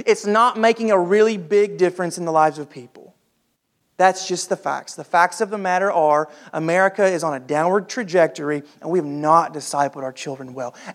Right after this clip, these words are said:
at all. 'Cause I think what we read is, "And you should drop your kid off at Sunday school and hope the church does a good job." 'Cause I didn't see that in Deuteronomy.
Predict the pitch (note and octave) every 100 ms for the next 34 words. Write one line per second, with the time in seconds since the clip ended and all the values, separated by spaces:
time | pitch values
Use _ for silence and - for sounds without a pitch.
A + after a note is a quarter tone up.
0 | - A3 G3+ G3+ E3+ - - _ _ _
1 | _ _ _ _ _ _ - F#3+ E3+ A#3+
2 | B3+ G#3+ G3+ F#3 F3+ F#3 F#3+ F3+ F#3+ F#3
3 | F3+ F3 - - _ _ _ _ _ _
4 | F#3+ F#3 D#3+ F#3+ F#3+ - G3 G3 D3+ F3+
5 | F#3+ F#3+ F#3+ G3 F#3 F3 F#3+ - G3 F#3+
6 | F3 - G3 F3+ F3+ D#3 E3+ - - E3
7 | - E3 D3+ D#3 C#3 C3+ B2 C3 - _
8 | _ _ - D#3+ G3+ A3 A#3 F3+ - -
9 | A3+ G#3+ F3 F3 F3+ F3 F#3 A#3 F#3+